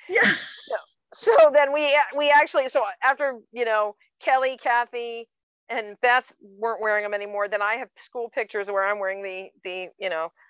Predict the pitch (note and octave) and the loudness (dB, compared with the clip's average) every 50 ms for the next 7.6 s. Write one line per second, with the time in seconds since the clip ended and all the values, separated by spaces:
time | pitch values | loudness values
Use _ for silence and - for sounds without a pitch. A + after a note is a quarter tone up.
0 | _ _ _ _ _ _ _ - B3+ A3 G#3+ G#3 G#3+ G3+ G3+ F#3 G3+ G#3 - G#3+ | _ _ _ _ _ _ _ 0 2 2 2 2 0 -2 0 0 0 0 0 -2
1 | G#3+ G#3 - - G3+ F#3+ F#3+ F#3 F3+ - - - - G3+ F#3 G3+ - - A#3 A#3 | -6 -6 -6 -6 -6 -6 -6 -6 -10 -12 -16 -18 -10 -4 -2 -2 0 2 2 4
2 | C#4+ D4 - - - C4 A3 G#3 A3 - - F#3+ F#3+ F#3+ G3+ - - G3+ G3 A3 | 4 4 4 2 0 -2 -4 -2 2 2 4 4 4 2 0 -6 -8 -8 -4 -2
3 | A#3+ G3 E3 - B3+ - _ _ _ G3+ A3 G3+ - G#3 F#3+ - - - - G#3 | -2 0 0 -2 -2 -4 _ _ _ -4 -4 0 2 2 2 2 0 -2 -2 -4
4 | F#3+ - G#3 G3 F3+ - _ - G#3 G#3 F#3 G3+ F#3+ F3+ G3+ G3+ G3 F3+ E3 - | -2 -2 -2 -4 -4 -6 _ -4 -4 -4 -2 -4 -6 -4 0 0 2 2 0 -2
5 | - - - _ _ _ _ - - - G#3 G#3 G#3+ G3+ A#3 G#3+ G3 G3 F3 F3 | -8 -18 -20 _ _ _ _ -20 -16 -10 -6 -4 -2 -2 0 0 0 -2 -2 -2
6 | D3 - E3+ F3 F3 E3+ E3+ F#3+ - - - - - _ _ _ - - - - | -2 -4 -4 -4 -4 -4 -4 -4 -4 -6 -8 -10 -12 _ _ _ -20 -20 -16 -8
7 | - G#3+ F#3+ F#3 - - F#3 F3 E3+ E3+ F3 | -2 0 0 0 0 0 0 2 0 0 -4